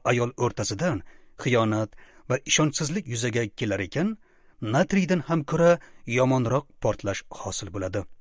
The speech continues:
Munosabatlar esa xuddi xlor kabi zaharlanadi. Xudo bu haqda biladi. Xudo bizni sevadi va bizni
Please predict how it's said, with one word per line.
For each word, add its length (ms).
Munosabatlar 680
esa 300
xuddi 340
xlor 300
kabi 280
zaharlanadi. 720
Xudo 320
bu 200
haqda 400
biladi. 440
Xudo 300
bizni 340
sevadi 440
va 160
bizni 400